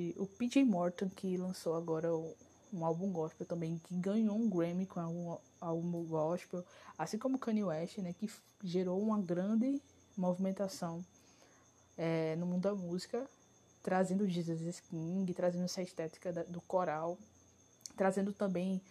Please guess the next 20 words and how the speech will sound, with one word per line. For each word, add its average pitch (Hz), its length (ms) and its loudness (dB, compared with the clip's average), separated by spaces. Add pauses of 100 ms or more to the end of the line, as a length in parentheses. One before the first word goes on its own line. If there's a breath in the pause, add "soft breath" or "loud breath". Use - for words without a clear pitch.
(300 loud breath)
muitos 196 280 0
questionamentos 185 760 -2
sobre 170 540 -2
se - 180 -4
era 180 160 4
verdadeira 175 380 0
a - 20 -6
sua - 120 -14
conversão 170 760 -4
ou 180 80 -2
se - 140 -4
era 170 100 2
apenas 170 260 -6
estética. 170 640 -6 (600 loud breath)
Então 180 100 -2
a - 20 2
gente 175 100 -4
tá 190 80 -2
falando 190 420 0
de, 190 560 0